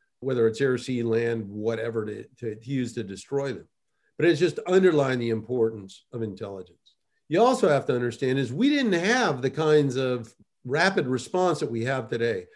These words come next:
We didn't have twenty-four seven overwatch like we have today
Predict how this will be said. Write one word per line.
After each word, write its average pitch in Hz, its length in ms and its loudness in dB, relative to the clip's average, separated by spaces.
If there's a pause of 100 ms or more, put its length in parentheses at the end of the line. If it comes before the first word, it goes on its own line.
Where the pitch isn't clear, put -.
(240)
We 240 100 2
didn't 240 260 4
have 220 240 4
twenty-four 160 540 0
seven 123 680 -2 (240)
overwatch 117 800 4 (680)
like 143 280 2
we 131 120 0
have 127 240 0
today 117 500 -2